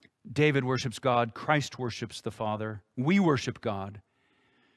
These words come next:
because he has taught us. He's, more than that, he's miraculously given to us to delight in him, for we,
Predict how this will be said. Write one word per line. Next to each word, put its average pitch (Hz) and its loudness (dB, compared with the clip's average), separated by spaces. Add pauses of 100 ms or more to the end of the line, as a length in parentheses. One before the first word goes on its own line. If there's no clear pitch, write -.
(240)
because 131 2 (520)
he 165 2
has 135 0
taught 165 0
us. - -6
He's, 139 -2 (1120)
more 151 6
than 147 8
that, 139 4
he's 117 -2 (240)
miraculously 147 0
given 131 4
to 113 -4
us 95 -6
to 120 -8
delight 117 0
in 110 0
him, 101 -2
for 104 -8
we, 110 -10